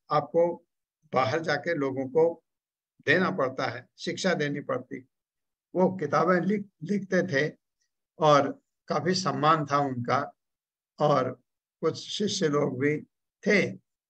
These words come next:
लेकिन वैसा प्रचार नहीं कर पा रहे थे, जैसा वो चाहते थे। जब आप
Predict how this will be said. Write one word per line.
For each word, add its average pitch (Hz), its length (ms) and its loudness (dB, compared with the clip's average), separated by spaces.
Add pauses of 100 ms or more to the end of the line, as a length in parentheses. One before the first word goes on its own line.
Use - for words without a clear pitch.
(140)
लेकिन 180 720 -2
वैसा 160 340 2
प्रचार 147 440 -2
नहीं 143 240 -2
कर 147 160 0
पा 131 200 0
रहे 127 120 0
थे, 185 140 -2
जैसा 147 300 2
वो 151 120 0
चाहते 127 440 -2
थे। - 240 -12 (3250)
जब 165 400 2
आप 160 320 2